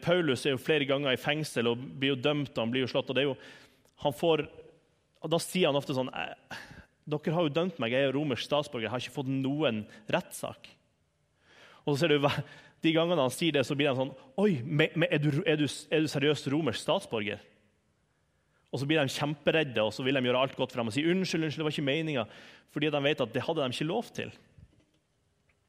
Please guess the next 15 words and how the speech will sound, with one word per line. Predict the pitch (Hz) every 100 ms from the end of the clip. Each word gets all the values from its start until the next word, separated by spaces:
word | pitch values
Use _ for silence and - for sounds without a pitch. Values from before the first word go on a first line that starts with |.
| -
Det |
kan | 143 135
du |
for | 120
eksempel | 123 120
lese | 117 113
om | 117
i |
Apostelgjerningene | 104 117 - 120 110 104 104
seksten. | - 117 113 - 107 98 - - - - - - _ _ _ _ _ _ _ _ _ _ _ _ _ _ _ _ _ 160
Når | 185
forbryteren, | 220 160 180 233 240 - 131
eller | 139 147 143 127
synderen | - - 175 202 208 165
da, | 120